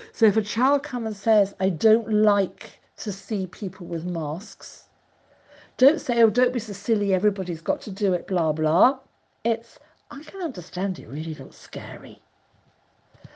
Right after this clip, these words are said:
If a child comes and says, "But why are all these people dying?"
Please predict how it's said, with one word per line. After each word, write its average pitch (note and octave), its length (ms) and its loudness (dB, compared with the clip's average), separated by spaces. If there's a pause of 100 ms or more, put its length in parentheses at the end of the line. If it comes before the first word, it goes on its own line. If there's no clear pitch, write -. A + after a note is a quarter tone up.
(680)
If A#3 160 6
a A#3 60 2
child A3 400 4
comes G3+ 300 -6
and G3 140 -4
says, F#3 560 0 (720)
"But - 260 -2 (300)
why A#3 340 0
are G4 120 -2
all C4+ 160 2
these E3+ 180 -4
people - 360 -10
dying?" G#2+ 600 -14